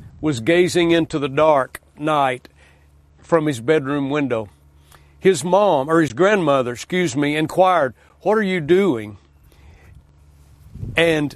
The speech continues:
the old village lamplighter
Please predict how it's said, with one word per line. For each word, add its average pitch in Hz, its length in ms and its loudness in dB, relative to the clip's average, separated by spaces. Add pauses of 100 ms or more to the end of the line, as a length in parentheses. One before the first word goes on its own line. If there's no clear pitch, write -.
the 151 200 0
old 185 500 2 (400)
village 165 600 -2
lamplighter 139 840 0